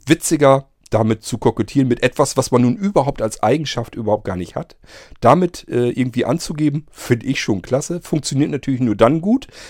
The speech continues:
wenn andere irgendwie das gesagt haben. Das heißt, es klappt eigentlich nur, wenn ich jetzt sagen würde, ich bin ein schöner Mann, äh, würde das zu Anja sagen, "Mensch, sei froh, dass du solch einen wunderschönen Mann hast."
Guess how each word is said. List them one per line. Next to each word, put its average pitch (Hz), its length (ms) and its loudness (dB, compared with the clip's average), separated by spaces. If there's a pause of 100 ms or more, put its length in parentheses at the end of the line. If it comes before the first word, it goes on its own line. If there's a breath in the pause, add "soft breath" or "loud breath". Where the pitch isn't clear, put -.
(140 loud breath)
wenn 120 200 4
andere 170 520 2
irgendwie 156 380 -2
das 147 280 -2
gesagt 135 440 2
haben. 87 380 0 (640)
Das - 160 -6
heißt, 117 200 0
es 101 120 -6
klappt - 300 0
eigentlich 151 200 2
nur, 147 100 0
wenn 135 100 2
ich 127 80 -4
jetzt 120 140 0
sagen 139 240 4
würde, 139 140 0
ich 127 100 -4
bin 135 140 0
ein 120 40 -4
schöner 123 360 0
Mann, 123 360 2 (460 loud breath)
äh, 107 200 2
würde 120 200 0
das 117 160 -4
zu - 140 -2
Anja 151 220 0
sagen, 98 200 0
"Mensch, 110 180 -2
sei 107 160 -2
froh, - 220 -2
dass 101 160 -4
du 92 80 -6
solch 135 420 2
einen 127 280 -4
wunderschönen 135 580 -2
Mann 151 300 -4
hast." - 380 -16